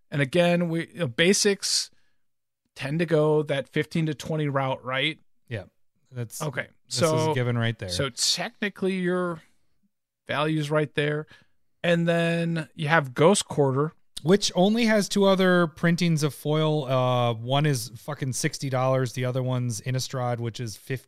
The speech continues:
Speaker 2: fifteen to twenty.
Speaker 1: It's fifteen to twenty. All right.
Speaker 2: So this one will be about that fifteen to twenty range as well, 'cause
Speaker 1: And
Speaker 2: it's a
Speaker 1: I
Speaker 2: used
Speaker 1: like
Speaker 2: commander card.
Speaker 1: Yep.
Speaker 2: It's
Speaker 1: I,
Speaker 2: highly
Speaker 1: it's the,
Speaker 2: used.
Speaker 1: it's my choice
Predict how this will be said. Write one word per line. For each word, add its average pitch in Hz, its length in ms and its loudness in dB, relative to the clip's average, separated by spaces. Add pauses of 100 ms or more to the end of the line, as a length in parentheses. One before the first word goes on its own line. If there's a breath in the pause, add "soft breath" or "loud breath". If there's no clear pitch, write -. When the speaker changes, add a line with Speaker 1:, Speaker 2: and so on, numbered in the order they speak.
(320)
Speaker 2:
fifteen 135 380 -10
to 123 60 -8
twenty. 139 440 -4 (220 soft breath)
Speaker 1:
It's - 100 -12
fifteen 139 360 -6
to 131 60 -10
twenty. 135 320 -8 (200)
All 269 60 -8
right. 285 100 -6
Speaker 2:
So 156 80 0
this 196 160 0
one 233 80 0
will 233 60 -2
be 240 100 -2
about 220 180 0
that 214 140 -4
fifteen 202 320 -4
to 190 40 -4
twenty 185 280 -4
range 131 240 -6
as 123 100 -8
well, 143 240 -6
'cause - 120 -2
Speaker 1:
And 151 80 0
Speaker 2:
it's 165 120 -4
a 208 80 -2
Speaker 1:
I - 80 2
Speaker 2:
used 165 120 4
Speaker 1:
like 143 180 0
Speaker 2:
commander 208 400 0
card. 87 300 -12 (100)
Speaker 1:
Yep. 156 100 0
Speaker 2:
It's - 160 -8 (140)
Speaker 1:
I, 180 60 2 (200)
Speaker 2:
highly 208 120 2
Speaker 1:
it's 151 180 2
the, 110 140 0
Speaker 2:
used. 190 120 0
Speaker 1:
it's - 320 0
my 160 720 -2
choice - 880 -2